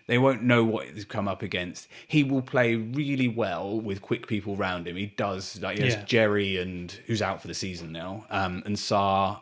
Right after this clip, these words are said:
Speaker 1: and people like that around him at Watford. He knows how to bring them into
Speaker 2: And you're
Speaker 1: the
Speaker 2: right,
Speaker 1: game.
Speaker 2: he's smart. He's, you know, he's a, I mean, I, I agree with you, and I'd love to, to, to see him on that stage and see if he can do it. Um,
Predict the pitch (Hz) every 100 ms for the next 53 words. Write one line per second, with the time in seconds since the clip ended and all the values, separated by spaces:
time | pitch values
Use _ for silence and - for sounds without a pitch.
0 | - 98 117 120 113 95 110 101 101 104
1 | 107 104 98 90 87 104 - 95 98 113
2 | 113 110 104 98 104 98 92 92 175 180
3 | 117 90 120 160 117 107 131 123 - 139
4 | 123 117 117 117 113 113 - - - -
5 | - - 160 175 180 180 180 180 175 139
6 | - - 175 156 131 160 170 117 117 123
7 | 127 131 160 135 - 110 - _ _ _
8 | _ _ _ - 117 - - - - 147
9 | 143 120 113 113 113 107 - - 135 117
10 | 104 117 120 120 - 123 120 113 - 135
11 | 135 117 101 - 123 170 - - 135 127
12 | 117 110 110